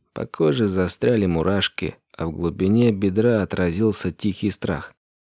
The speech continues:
Все прежние защитные слои, опыт, возраст, умение оправдать чувства рациональными доводами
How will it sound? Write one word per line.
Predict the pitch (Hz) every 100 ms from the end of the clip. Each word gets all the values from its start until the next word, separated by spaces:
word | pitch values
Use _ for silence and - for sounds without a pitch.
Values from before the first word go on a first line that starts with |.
| _
Все | - 85 82
прежние | - 110 117 104 101 95
защитные | 87 87 - 113 101 95 87
слои, | - 90 90 92 104 101 - _ _
опыт, | 131 123 - - - -
возраст, | 80 85 95 87 85 80 - -
умение | 107 117 147 151 131 117
оправдать | 117 95 90 98 101 -
чувства | - 117 - 98 85
рациональными | 80 - 87 90 90 90 82 80
доводами | 76 120 120 98 82 73